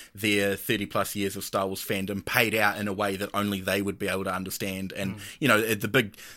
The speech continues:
Speaker 1: the big mic drop of Snoke is Plagueis would happen, and they would all be like, "Yeah, we knew it 'cause we saw the signs and we put it all together." And then when that didn't happen, they were disappointed. But again, they weren't disappointed. I don't think they should be disappointed in Ryan.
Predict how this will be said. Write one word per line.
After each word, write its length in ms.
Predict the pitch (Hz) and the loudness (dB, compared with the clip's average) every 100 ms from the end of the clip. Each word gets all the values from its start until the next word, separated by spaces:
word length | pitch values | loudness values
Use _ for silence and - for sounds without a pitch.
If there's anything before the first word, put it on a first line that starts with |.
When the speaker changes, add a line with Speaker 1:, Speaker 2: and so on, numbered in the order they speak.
| - | -6
Speaker 1:
the 80 | 120 | 2
big 180 | 135 | 2
mic 360 | 113 110 113 113 | 6 8 8 6
drop 320 | - 104 101 | 4 4 4
of 240 | 107 101 95 | 2 2 0
Snoke 560 | - - - - 110 | -6 -2 2 4 2
is 180 | 120 104 | 0 -4
Plagueis 480 | - 113 107 98 - | 2 4 4 2 -2
would 120 | 104 | -2
happen, 320 | 107 107 101 | -2 0 0
and 120 | 101 101 | 0 2
they 120 | 104 | 2
would 100 | 101 | 4
all 140 | 101 | 2
be 160 | 92 98 | 0 0
like, 180 | 92 98 | -2 0
"Yeah, 340 | 117 123 101 | 4 8 8
we 200 | 101 127 | 6 6
knew 220 | 120 143 | 8 10
it 120 | 127 95 | 8 6
'cause 200 | 113 113 | 2 6
we 160 | 147 | 6
saw 220 | 135 165 | 8 6
the 100 | 135 | 6
signs 400 | 113 156 143 117 | 4 6 6 6
and 100 | 104 | 2
we 100 | 131 | 2
put 220 | 143 143 139 | 4 6 8
it 40 | |
all 120 | 131 | 8
together." 380 | 110 117 131 98 - - - | 6 4 6 6 0 -14 -4
And 120 | 123 | 0
then 140 | 117 113 | 2 4
when 80 | 110 | 2
that 160 | 104 | 0
didn't 200 | 101 104 | 0 -2
happen, 280 | 98 98 101 | -2 -4 -4
they 140 | 98 | -4
were 80 | 95 | -4
disappointed. 640 | 95 - 90 139 127 98 90 | -6 -10 -2 0 0 -2 2
But 240 | 117 107 - - - | 2 2 -4 -14 -4
again, 300 | 117 113 - | 2 2 0
they 100 | - | -2
weren't 160 | 113 120 | 0 0
disappointed. 640 | 117 - - 117 104 104 - - | -4 -6 -4 -4 -4 -8 -6 2
I 40 | |
don't 120 | 139 | 2
think 100 | 127 | 2
they 80 | 131 | -2
should 120 | - | -2
be 60 | 113 | -2
disappointed 460 | 117 - 117 110 95 | -6 -4 -6 -6 -6
in 140 | 92 | -4
Ryan. 340 | 101 110 90 | -2 0 -4